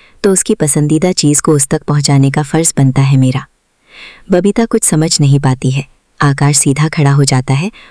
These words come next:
और उस लहंगे में लगे हुए दुपट्टे के एक कोने को पकड़ते हुए कहता है, "क्या कीमत है इसकी?" सेल्स गर्ल्स घबराते हुए कहती है, "सॉरी सर, ये बिक चुका है, मैडम ने इसे पहले से ही खरीद लिया है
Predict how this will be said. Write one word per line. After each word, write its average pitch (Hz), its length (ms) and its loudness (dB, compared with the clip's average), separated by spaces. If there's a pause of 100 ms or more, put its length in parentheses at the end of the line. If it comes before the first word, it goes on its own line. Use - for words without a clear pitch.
(160)
और 185 120 2
उस 202 160 0
लहंगे 156 320 2
में 185 100 2
लगे 151 240 2
हुए 160 180 2
दुपट्टे 139 420 -2
के 165 120 -2
एक 160 120 0
कोने 135 280 2
को 143 120 0
पकड़ते 139 400 -2
हुए 135 180 2
कहता 131 300 -2
है, 131 200 -2 (720)
"क्या 143 160 2
कीमत 151 400 0
है 180 80 2
इसकी?" - 320 -4 (640)
सेल्स 151 380 0
गर्ल्स 151 220 0
घबराते 139 440 -2
हुए 131 160 2
कहती 135 320 -2
है, 135 180 -6 (580)
"सॉरी 151 340 2
सर, 156 260 -2 (320)
ये 175 120 2
बिक 151 180 -2
चुका 143 260 -2
है, 131 180 -4 (300)
मैडम 143 280 4
ने 139 140 4
इसे 139 160 0
पहले 147 320 0
से 151 120 -2
ही 160 120 -2
खरीद 135 360 0
लिया 131 160 0
है 135 140 -4